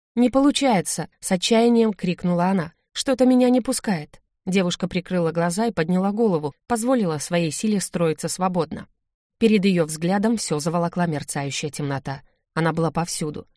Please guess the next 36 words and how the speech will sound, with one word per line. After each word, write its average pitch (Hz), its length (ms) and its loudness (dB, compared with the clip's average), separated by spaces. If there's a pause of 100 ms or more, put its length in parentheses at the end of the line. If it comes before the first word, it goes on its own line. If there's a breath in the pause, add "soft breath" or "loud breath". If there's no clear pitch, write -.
забивала 175 500 0
пространство 180 680 -2
вокруг, 175 400 -4
как - 220 -4
вата, 180 380 -6 (180)
а 151 80 0
если 151 280 -2
поднять 151 420 -4
руку, 190 280 -2
то 147 220 -2
Антия 208 380 2
могла 202 280 2
накрутить 170 520 -4
мрак 147 360 -4
на 147 120 -2
палец. 131 500 -8 (340)
Моргнув, 208 480 2
девушка 202 400 0
мотнула 156 460 -2
головой. 147 520 -4 (280)
Мгла 156 340 0
пропала. - 480 -6 (220)
Барьер. 175 460 -2 (320)
Неизвестный 208 580 2
Антии 185 400 0
такой 151 320 -2
мощный, 185 600 -2
что - 200 -2
Брин 208 300 4
не 190 80 2
смогла 165 360 -2
бы 180 120 -2
переместиться 160 640 -4
даже 147 260 -4
на 143 120 -4
фут. - 320 -16